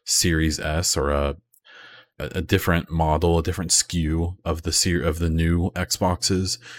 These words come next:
I would expect it to probably not come out until, like, late twenty twenty-one.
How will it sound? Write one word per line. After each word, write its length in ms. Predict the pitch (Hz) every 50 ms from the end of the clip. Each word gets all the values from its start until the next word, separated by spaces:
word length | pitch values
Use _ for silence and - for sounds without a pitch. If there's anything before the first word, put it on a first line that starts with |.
| - - -
I 160 | - 98 110
would 160 | 117 113 101
expect 460 | 95 - - - - 92 85 - -
it 140 | 90 67 - -
to 120 | - 82
probably 360 | - - - 92 90 85 87
not 200 | 80 78 - -
come 200 | - 90 85 80
out 180 | 80 76 71 -
until, 300 | 76 - - - 80 73
like, 240 | 73 71 73 71 -
late 420 | 60 82 80 78 76 76 - -
twenty 300 | - - - 80 73 71
twenty-one. 640 | 69 - - 73 67 64 52 50 57 55 62 78 92